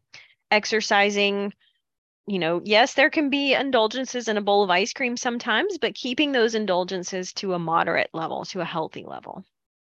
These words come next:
So just a couple ex-, of examples of how that could work emotionally and physically.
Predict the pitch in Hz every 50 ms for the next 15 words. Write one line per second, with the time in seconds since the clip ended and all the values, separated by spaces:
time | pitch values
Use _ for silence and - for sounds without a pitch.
0 | _ _ _ _ _ _ - 220 220 220 269 - 269 - 285 302 277 285 277 247
1 | 240 220 - - 220 202 202 196 - - 190 190 196 196 190 185 185 180 - 196
2 | 180 180 185 170 - - - - 175 165 165 - 165 175 175 180 185 - - 190
3 | 180 175 170 - 170 165 170 170 - 170 165 160 - - - - - - 185